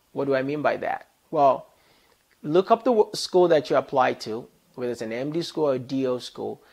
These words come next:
and learn their mission statement. If the mission statement of the school says, "We focus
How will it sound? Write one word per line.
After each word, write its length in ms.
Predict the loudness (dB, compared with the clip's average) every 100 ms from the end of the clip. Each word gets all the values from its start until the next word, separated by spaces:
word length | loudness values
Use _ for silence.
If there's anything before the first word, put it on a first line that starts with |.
| _ _ -6
and 300 | -4 -2 -2
learn 180 | 0
their 140 | 0 0
mission 400 | 0 -2 -4 -8
statement. 640 | -8 -6 -6 -8 -16 _ _ _ _
If 140 | -10
the 80 | -6
mission 380 | -2 -2 0 -2
statement 400 | 0 -2 2 2
of 100 | 2
the 100 | 0
school 680 | -6 -10 -2 4 6 4 -2
says, 480 | -4 0 2 0 -4 -18 -20 -16
"We 360 | -2 0 0
focus 540 | -2 4 4 4 0